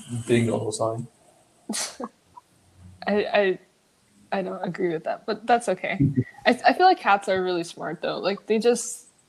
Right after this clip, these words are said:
Speaker 2: they're just, like, watching you constantly or
Speaker 1: Yeah.
Speaker 2: sleeping.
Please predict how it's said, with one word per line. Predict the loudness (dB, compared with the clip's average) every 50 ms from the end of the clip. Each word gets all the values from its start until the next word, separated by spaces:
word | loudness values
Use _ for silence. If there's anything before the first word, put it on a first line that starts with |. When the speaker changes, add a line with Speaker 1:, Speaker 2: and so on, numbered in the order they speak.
| _ _ _ _ _ _ -6
Speaker 2:
they're | -2 -2 0
just, | 2 2
like, | 0 0 0 -6 -14 _
watching | -14 -12 -8 -2 0 2 2 2 0 -2 -6 -6 -6 -6
you | -8 -8 -10 -10 -8
constantly | -8 -6 -6 -6 -8 -10 -14 -14 -14 -12 -12 -12 -14 -16 -18 _ _ _ _ _ _
or | -6 -6 -4 2
Speaker 1:
Yeah. | 4 4 4
Speaker 2:
sleeping. | 4 2 -4 -6 -6 -8 -10 -10